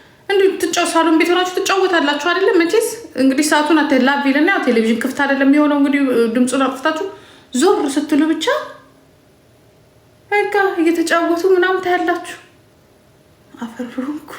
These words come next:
ቀጥቀስ ብላችሁ አንዳንዴ ተነስተው ይወጣሉ። እኛ ሞቅ ያለ ወሬ ላይ ሆነች ትዝ ሲለኝ ባዶ ሲሆን ለካ ተሰብስበን ማየት የማንችለው ነገር ላይ ሲደርስባቸው ነው።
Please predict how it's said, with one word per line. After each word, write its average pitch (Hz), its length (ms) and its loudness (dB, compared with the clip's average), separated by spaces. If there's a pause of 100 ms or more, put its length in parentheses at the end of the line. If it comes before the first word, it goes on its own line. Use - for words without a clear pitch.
(160)
ቀጥቀስ - 580 -6
ብላችሁ - 480 -8 (1800)
አንዳንዴ 254 400 2
ተነስተው 233 420 0
ይወጣሉ። 208 380 -2 (140)
እኛ 233 240 0
ሞቅ 285 200 -2 (200)
ያለ 311 200 0
ወሬ 254 260 2
ላይ 226 140 0
ሆነች 226 260 -2 (120)
ትዝ 294 280 -2
ሲለኝ 247 320 0
ባዶ 208 260 -2
ሲሆን 277 240 -2
ለካ 269 260 -4
ተሰብስበን 240 560 0
ማየት 202 240 -2
የማንችለው 220 600 0
ነገር 185 260 -2
ላይ 180 120 0
ሲደርስባቸው 208 840 -4
ነው። - 140 -10